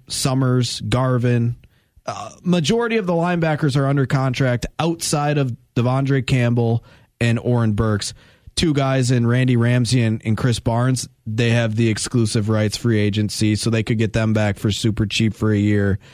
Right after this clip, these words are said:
And then the secondary. Everyone under contract except for Kevin King, Chandon Sullivan,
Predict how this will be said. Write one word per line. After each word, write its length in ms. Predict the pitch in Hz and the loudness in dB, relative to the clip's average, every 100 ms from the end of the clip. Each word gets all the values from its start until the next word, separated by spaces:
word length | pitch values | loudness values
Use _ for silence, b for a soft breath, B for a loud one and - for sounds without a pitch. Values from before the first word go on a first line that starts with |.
| B B - | B B -2
And 140 | 123 | 0
then 120 | 143 | 2
the 80 | 131 | 2
secondary. 760 | - 117 110 101 90 85 85 - b b b b - | 0 -2 0 0 0 0 -2 -4 b b b b -6
Everyone 540 | 190 208 220 185 185 170 | -4 0 0 2 0 -2
under 280 | 151 160 151 | 0 0 2
contract 580 | 147 143 139 147 131 131 | 0 0 0 0 0 0
except 280 | 110 135 120 | -2 -2 -2
for 120 | 120 | -2
Kevin 320 | 147 151 151 | 0 0 -2
King, 420 | - 143 135 131 - | 0 0 0 -2 -6
Chandon 380 | - 131 139 135 | -2 2 2 0
Sullivan, 640 | - 131 127 123 127 | 0 0 2 2 2